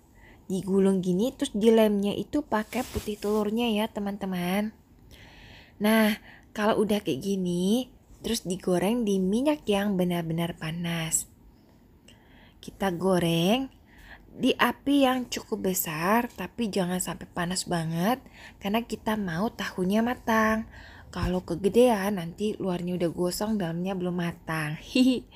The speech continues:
Kita boleh kecilin sedikit, nggak lupa dibolak-balik ya teman-teman. Sampai nanti matang merata. Kalau udah matang merata itu dia warnanya kecoklatan seperti ini.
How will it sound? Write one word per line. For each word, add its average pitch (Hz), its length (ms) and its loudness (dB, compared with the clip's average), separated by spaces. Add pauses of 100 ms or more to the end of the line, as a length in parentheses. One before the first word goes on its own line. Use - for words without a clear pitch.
(2250)
Kita 269 240 2
boleh 214 320 4
kecilin 214 480 -2
sedikit, 185 800 -2 (960)
nggak 190 240 0
lupa 208 400 0
dibolak-balik 190 800 2
ya 226 160 0
teman-teman. 208 960 -4 (960)
Sampai 240 560 2
nanti 226 400 0
matang 208 480 0
merata. 170 800 -4
Kalau 185 320 2
udah 208 80 4
matang 202 400 -2
merata 196 480 -2
itu 269 480 -2
dia 240 320 2
warnanya 254 400 0
kecoklatan 196 880 -6
seperti 185 480 -8
ini. 170 320 -4